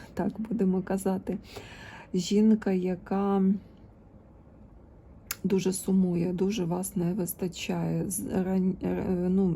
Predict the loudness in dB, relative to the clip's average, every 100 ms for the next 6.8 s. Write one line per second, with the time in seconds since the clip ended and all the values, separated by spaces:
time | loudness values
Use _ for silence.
0 | -2 -2 4 6 6 2 -4 -4 -2 0
1 | 0 0 -2 -2 -2 0 0 0 -2 -2
2 | -4 -4 -4 -2 -4 -2 -2 0 -2 -2
3 | -4 -2 -2 -6 -10 -16 -16 -14 -10 -6
4 | -4 0 2 0 -2 -2 0 0 0 2
5 | 2 0 -4 -10 -16 -8 -4 -2 -2 -4
6 | -6 -6 -4 -2 0 0 0 -2